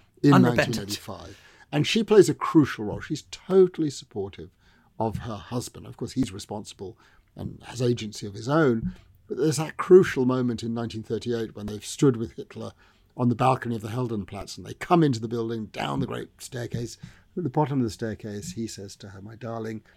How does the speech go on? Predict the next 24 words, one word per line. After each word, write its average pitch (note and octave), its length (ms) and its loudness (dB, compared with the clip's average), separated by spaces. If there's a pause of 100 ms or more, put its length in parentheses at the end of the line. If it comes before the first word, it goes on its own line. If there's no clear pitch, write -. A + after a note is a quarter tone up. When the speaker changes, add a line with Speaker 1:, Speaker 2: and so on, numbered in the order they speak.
(160)
Speaker 1:
I G#2+ 120 -6
have F3+ 260 -4
a G3 40 4
decision C3 400 -6
to - 100 -18
take. - 180 -20
Do - 100 -4
I C3 80 -2
go F3 140 2
back F#3 160 -2
to - 80 -16
private E3+ 340 -2
practice - 460 -16 (300)
in A#2 200 4
law? A#2 300 -2 (180)
Will G2+ 160 -12
do G2+ 140 -8
very B2 180 0
well. F#3+ 180 4
I'll C#3 80 0
make F#2 160 -8
plenty G#2+ 240 -12
of A#2 60 -6
money. E3+ 240 2